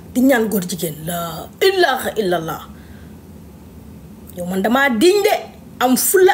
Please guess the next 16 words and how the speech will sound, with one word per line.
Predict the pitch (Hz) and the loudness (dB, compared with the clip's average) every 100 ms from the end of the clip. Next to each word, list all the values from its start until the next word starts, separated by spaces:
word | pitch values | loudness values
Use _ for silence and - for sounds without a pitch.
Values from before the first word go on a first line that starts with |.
| 285 | 2
am | 302 | -2
fayda, | - 339 269 202 - | 0 0 0 -2 0
am | 294 277 | 0 0
personnalité | 339 330 330 285 262 254 208 214 | 0 0 2 2 2 0 -4 -6
ci | - | -4
sama | 262 214 | -2 -2
bopp. | 180 180 - - - - - - - - - - - - - - - - - - - - - - - - - - - - - - - - - - 269 | 0 -4 -6 -20 -20 -20 -20 -20 -20 -20 -20 -20 -20 -20 -20 -20 -20 -20 -20 -20 -20 -20 -20 -20 -20 -20 -20 -20 -20 -20 -20 -20 -20 -18 -18 -6 0
Ñépp | 370 403 | 0 0
xamee | 359 330 302 | 2 2 4
nañ | 277 | 4
la | 254 | 2
mën | 254 277 | 4 2
sos | - 247 | 2 -2
ak | - 247 | -2 2
mën | 262 247 | 4 4
duul, | 202 220 | 2 -2